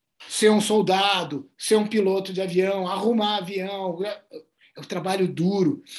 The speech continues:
é o tra-, é o, é o, é o trabalho que gera sweat, que gera o suor. E esse discurso é um discurso importante porque é o seguinte: é o primeiro discurso dele.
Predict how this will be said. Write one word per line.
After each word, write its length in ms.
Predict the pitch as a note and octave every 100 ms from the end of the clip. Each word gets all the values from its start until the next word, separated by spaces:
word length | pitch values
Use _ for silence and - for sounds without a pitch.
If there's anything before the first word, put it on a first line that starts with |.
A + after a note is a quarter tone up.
| - -
é 60 | C#3
o 40 |
tra-, 140 | C#3+ -
é 100 | D#3
o, 120 | -
é 100 | -
o, 40 | - - -
é 60 |
o 100 | D3
trabalho 480 | D3+ F3 E3+ F#3 G3+
que 120 | G#3
gera 320 | F#3 F3+ F3+ F3
sweat, 540 | - F#3+ F#3 - - - _ _
que 100 | -
gera 300 | D3 E3+ E3+
o 80 | F3
suor. 560 | - - F3 D#3 C#3 - _ _ _ _ _ _
E 120 | E3+
esse 200 | B3 C#4
discurso 560 | C#4+ A3 - A#3 C4+ A#3+
é 40 |
um 40 | A3
discurso 360 | - A#3+ A#3
importante 580 | A3+ G#3 F3+ G3 G3+ G#3
porque 240 | - F#3 G#3
é 60 |
o 20 |
seguinte: 420 | G3 G#3 F#3 F3 -
é 40 | F3
o 60 |
primeiro 560 | - G3+ G3 G#3+ C#4+ B3+
discurso 400 | - - D#3+ -
dele. 360 | C#3 C3 D#3